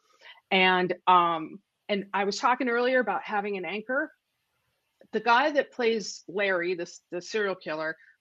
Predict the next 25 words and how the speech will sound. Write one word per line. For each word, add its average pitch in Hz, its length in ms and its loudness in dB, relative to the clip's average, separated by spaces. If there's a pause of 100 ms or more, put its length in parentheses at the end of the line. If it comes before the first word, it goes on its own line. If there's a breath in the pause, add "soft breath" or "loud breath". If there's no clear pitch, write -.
um, 190 220 -2
his 220 220 -4
name 214 180 -2
is 180 240 -6
Paul 254 380 0
Walter 196 580 -2 (140)
Hauser. 180 560 -4 (440)
And 190 140 0
he 247 680 -4
was - 280 -4
so 226 380 4
creepy 208 720 -4
and 185 180 -2
so 226 300 6
good, 208 560 2 (340 soft breath)
but 220 160 4
in 226 200 4
it, 220 100 0
like, 226 260 2 (160)
he, 269 440 -4 (640)
amazing. 233 580 -2 (340 soft breath)
Um, 208 380 2 (100)
and 214 260 -4 (540)
watching 233 540 -4
Taron 254 500 -4